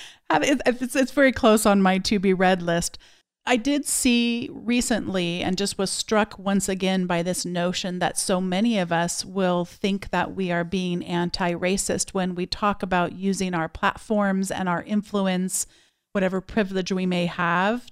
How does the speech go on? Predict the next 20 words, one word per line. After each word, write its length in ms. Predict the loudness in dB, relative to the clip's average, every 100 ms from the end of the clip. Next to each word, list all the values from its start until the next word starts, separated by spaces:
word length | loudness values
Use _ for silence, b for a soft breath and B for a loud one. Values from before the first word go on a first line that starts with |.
| -8
to 540 | -2 2 2 0 -2
try 320 | -4 -2 -2
to 180 | -2 -4
make 220 | -2 -4
those 220 | -2 -4 -2
things 240 | -6 -2
better. 420 | 0 2 2 0 b b b b
And 200 | 2 2
what 140 | 6 6
I 60 |
was 200 | 6 4
really 180 | 2 2
struck 320 | 2 2 2
by 200 | 4 4
was 220 | 4 4 4
like, 220 | 0 0
uh-uh, 480 | 2 2 2 2 2
no, 400 | 4 6 6 4
we 160 | 2 2
gotta 340 | 4 4 2